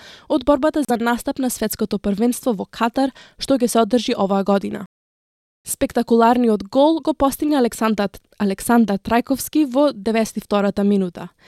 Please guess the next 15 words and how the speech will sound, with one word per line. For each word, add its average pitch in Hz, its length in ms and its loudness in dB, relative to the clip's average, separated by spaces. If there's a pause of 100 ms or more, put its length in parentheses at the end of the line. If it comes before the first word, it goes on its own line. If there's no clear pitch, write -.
(340)
Мечот 220 340 0
се 226 140 -2
играше 311 320 2
во 247 160 2
италијанскиот 208 560 -2
град 226 260 0
Палермо. 196 520 0 (1000)
Надпреварот 254 600 4
беше 233 360 2
всушност - 640 0
полуфинале 220 880 2
со 214 260 0
баражот 254 640 2
за 208 320 2
Мундијалот, 220 800 2